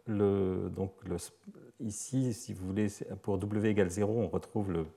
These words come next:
le modèle précédent, et donc, euh, l'intervalle que vous voyez ici, c'est, euh, la, la, c'est la largeur du, du cercle, c'est, c'est ce, cet axe ici sur l'axe réel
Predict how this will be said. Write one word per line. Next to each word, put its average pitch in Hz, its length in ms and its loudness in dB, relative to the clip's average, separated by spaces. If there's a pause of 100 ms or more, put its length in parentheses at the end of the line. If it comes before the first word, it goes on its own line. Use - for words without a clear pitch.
(180)
le 107 60 -6
modèle 92 260 2
précédent, 135 580 2 (380)
et 95 80 2
donc, 107 320 2
euh, 87 200 6 (340)
l'intervalle 113 520 4
que 107 100 0
vous 92 140 0
voyez 92 360 2
ici, 110 600 -2 (680)
c'est, - 600 2
euh, 82 380 0 (560)
la, - 240 -8
la, - 220 -12 (1600)
c'est - 260 -8
la 82 100 2
largeur 90 340 2
du, 80 340 -4 (640)
du 90 120 -6
cercle, - 540 2 (200)
c'est, - 240 -18
c'est 92 180 -8
ce, 90 200 -8
cet - 260 -2
axe 101 220 -2
ici 98 260 -4
sur 95 220 -4
l'axe 85 300 -4
réel 92 420 4